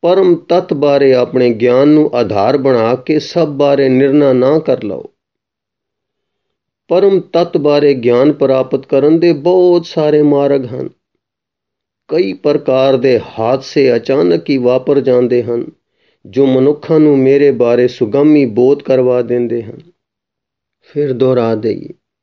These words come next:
ਇਸ ਲਈ, ਹੇ ਜਗਿਆਸੂਓ, ਆਪਣੀ ਪਾਰਸਾਈ ਤੇ ਭਗਤੀ ਤੇ ਫੋਕਾ ਮਾਣ ਨਾ ਕਰੋ, ਨਾ ਹੀ ਇਸ ਗੱਲ ਦਾ ਅਭਿਮਾਨ ਕਰੋ ਕਿ ਨੈਤਿਕ ਤੌਰ ਤੇ ਤੁਸੀਂ ਦੂਜਿਆਂ ਨਾਲੋਂ ਉਚੇਰੇ ਹੋ।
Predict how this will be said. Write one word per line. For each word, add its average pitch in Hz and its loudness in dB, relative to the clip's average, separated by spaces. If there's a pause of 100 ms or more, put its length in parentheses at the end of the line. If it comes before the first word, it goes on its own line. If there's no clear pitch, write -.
(500)
ਇਸ - -8
ਲਈ, 127 -2 (840)
ਹੇ 135 2
ਜਗਿਆਸੂਓ, 123 0 (520)
ਆਪਣੀ 139 -2
ਪਾਰਸਾਈ 139 -2
ਤੇ 160 -2 (160)
ਭਗਤੀ 156 -6
ਤੇ 135 -2
ਫੋਕਾ 147 -2
ਮਾਣ 113 2
ਨਾ 117 0
ਕਰੋ, 123 -12 (1120)
ਨਾ 143 2
ਹੀ 165 4
ਇਸ 165 -4
ਗੱਲ 143 2
ਦਾ 131 -2
ਅਭਿਮਾਨ 113 2
ਕਰੋ 120 2
ਕਿ 143 -4
ਨੈਤਿਕ 135 -2
ਤੌਰ 127 0
ਤੇ 143 -2
ਤੁਸੀਂ 147 -4
ਦੂਜਿਆਂ 135 0
ਨਾਲੋਂ 127 2
ਉਚੇਰੇ 131 0
ਹੋ। 120 -10